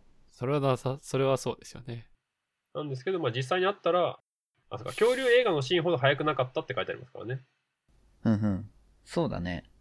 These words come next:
Speaker 3: いや、まあ、そうだよね。俺も別に、恐竜別に見たことないけど、そんな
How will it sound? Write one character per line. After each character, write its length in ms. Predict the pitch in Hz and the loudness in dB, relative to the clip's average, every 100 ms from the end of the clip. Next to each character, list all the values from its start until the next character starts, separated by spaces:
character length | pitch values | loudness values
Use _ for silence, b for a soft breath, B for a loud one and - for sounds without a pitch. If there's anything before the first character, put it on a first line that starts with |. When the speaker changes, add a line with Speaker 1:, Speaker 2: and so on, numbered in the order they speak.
| _ _ _ _ _ _ - | _ _ _ _ _ _ -2
Speaker 3:
い 60 | 117 | 2
や、 20 | |
ま 360 | 131 202 101 | 6 6 4
あ、 60 | - | -2
そ 220 | - - 294 | -6 0 2
う 20 | |
だ 100 | 92 | 2
よ 60 | |
ね。 180 | 92 90 | -2 -4
俺 140 | - 151 | 2 6
も 140 | 233 | 8
別 200 | 180 180 | 8 6
に、 280 | 214 214 - _ _ - - | 6 6 2 _ _ -20 -18
恐 220 | - 170 | -2 2
竜 100 | 175 | 4
別 200 | 175 156 | 4 2
に 60 | 165 | 2
見 80 | 175 | 4
た 80 | 175 | 4
こ 80 | |
と 100 | 127 | 2
な 80 | 123 | 2
い 40 | 123 | 2
け 80 | 104 | 2
ど、 120 | 92 | 2
そ 120 | 135 | 2
ん 60 | 156 | 4
な 180 | 151 | 2